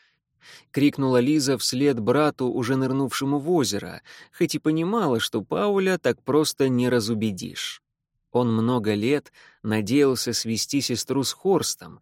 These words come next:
своим лучшим другом, и с удовольствием приглашал парня на все семейные сборища и вечеринки, мечтая, что однажды ледяное сердце Лизы дрогнет, и она влюбится. Даже когда она сошлась с Ули,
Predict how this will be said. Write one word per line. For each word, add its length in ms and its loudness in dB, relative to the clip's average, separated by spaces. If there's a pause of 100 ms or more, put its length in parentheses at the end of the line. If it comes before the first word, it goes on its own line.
(160)
своим 360 2
лучшим 440 0
другом, 500 -2 (340)
и 100 -2
с 120 -2
удовольствием 680 2
приглашал 640 0
парня 440 0
на 180 2
все 320 -2
семейные 600 -2
сборища 580 0
и 60 0
вечеринки, 840 -4 (300)
мечтая, 500 2
что 260 0
однажды 680 -2 (240)
ледяное 540 2
сердце 480 -2
Лизы 380 0
дрогнет, 600 0 (260)
и 60 0
она 320 2
влюбится. 840 -6 (460)
Даже 500 2
когда 420 2
она 180 -2
сошлась 480 -4
с 200 -4
Ули, 420 -4